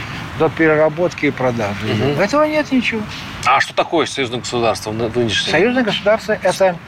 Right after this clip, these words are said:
Speaker 1: это такая номенклатурно красивая где-то бочка, в которой чиновники туда-сюда перемещаются. По,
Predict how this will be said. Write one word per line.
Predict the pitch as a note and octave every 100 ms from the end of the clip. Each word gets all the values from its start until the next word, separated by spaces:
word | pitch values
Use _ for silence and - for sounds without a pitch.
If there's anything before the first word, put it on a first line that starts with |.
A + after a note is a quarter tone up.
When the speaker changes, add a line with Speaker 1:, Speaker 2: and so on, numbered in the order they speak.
| - -
Speaker 1:
это | E3+ -
такая | E3 E3+ C#3+
номенклатурно | D#3+ G3 F#3 F3+ G3+ F#3+ - A#3 G#3+ D#3 D3 C#3+ C3+ A2+ - - -
красивая | - C3+ D#3+ - - - A3 G#3 D#3+ D3 C3 B2+ - - - -
где-то | A#2 D3 D#3 C#3 A2+ D#3
бочка, | C#4 - - B2 A2 -
в | -
которой | D3+ F3+ E3 D#3
чиновники | A2 D#3+ E3 F3 D3+ C#3+ B2+ - -
туда-сюда | F3 F3+ D3 - D3 C#3 A#2+
перемещаются. | C3+ B2+ C#3 D#3 - B3 G#3 D3 C3+ B2 - - - - -
По, | C#3+ D3